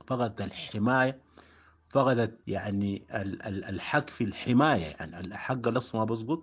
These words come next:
آه، برضو الأمن ما موجود، بالتالي برضو، آه، ال-، العون الإنساني ما موجود.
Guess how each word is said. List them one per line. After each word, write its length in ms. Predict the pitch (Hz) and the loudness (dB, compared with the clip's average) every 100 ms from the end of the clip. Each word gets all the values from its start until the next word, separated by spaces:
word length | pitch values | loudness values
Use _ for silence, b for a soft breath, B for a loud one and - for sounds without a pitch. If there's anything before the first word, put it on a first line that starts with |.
| - | -8
آه، 340 | 104 90 87 - | -8 -6 -6 -6
برضو 440 | 107 127 131 131 127 | 2 2 2 2 0
الأمن 600 | 107 - 143 151 151 139 | -2 0 4 6 8 8
ما 180 | 135 | 6
موجود، 420 | 131 123 110 135 156 - - | 6 4 2 0 -2 -10 -10
بالتالي 480 | 95 90 107 107 101 | -8 -6 -2 0 0
برضو، 380 | 101 101 104 107 - | -4 -4 -6 -10 -10
آه، 460 | 87 85 82 - 95 | -8 -6 -6 -6 -8
ال-، 300 | 90 - - | -6 -8 -8
العون 420 | 85 123 143 135 | -4 2 4 6
الإنساني 720 | 107 101 92 - 104 104 101 | 2 -2 -6 -2 -2 -2 -6
ما 280 | 87 87 85 | -4 -2 -2
موجود. 380 | 73 71 71 | -4 -10 -14